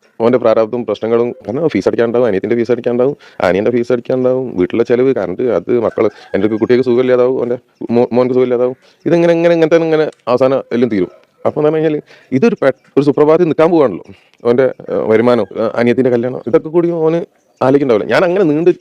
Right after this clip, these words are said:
ആലോചിച്ച് പോകുന്ന ആളാ. പിന്നെ ഒരു സംശയത്തിൽ ഇങ്ങനെ ജീവിച്ച് പോകേണ്ടി വരുമല്ലോ. എന്ത് പറ്റി, എന്ത് പറ്റി എന്ന് പറഞ്ഞിട്ട്,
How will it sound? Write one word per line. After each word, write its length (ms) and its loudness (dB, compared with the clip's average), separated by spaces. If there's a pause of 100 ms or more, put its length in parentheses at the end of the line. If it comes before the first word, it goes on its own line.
(140)
ആലോചിച്ച് 240 2
പോകുന്ന 180 0
ആളാ. 120 0 (220)
പിന്നെ 180 2
ഒരു 140 -2
സംശയത്തിൽ 480 0
ഇങ്ങനെ 200 -2
ജീവിച്ച് 340 -2
പോകേണ്ടി 320 2
വരുമല്ലോ. 300 -2 (380)
എന്ത് 180 2
പറ്റി, 140 -4 (100)
എന്ത് 160 -6
പറ്റി 140 -4
എന്ന് 120 -2
പറഞ്ഞിട്ട്, 260 -10